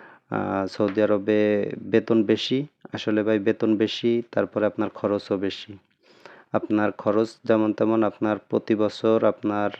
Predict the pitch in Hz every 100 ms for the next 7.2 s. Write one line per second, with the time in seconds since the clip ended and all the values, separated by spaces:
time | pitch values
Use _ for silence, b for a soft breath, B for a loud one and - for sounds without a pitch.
0 | 120 - 110 104 107 104 104 104 104 107
1 | 110 107 101 - 107 104 - 107 - 104
2 | - 104 - 113 - 107 101 - 98 101
3 | - 101 101 101 101 104 101 104 143 _
4 | _ B B - _ _ _ _ b b
5 | b - 110 113 117 113 - 120 107 110
6 | 110 - - - 101 104 104 101 101 -
7 | 107 117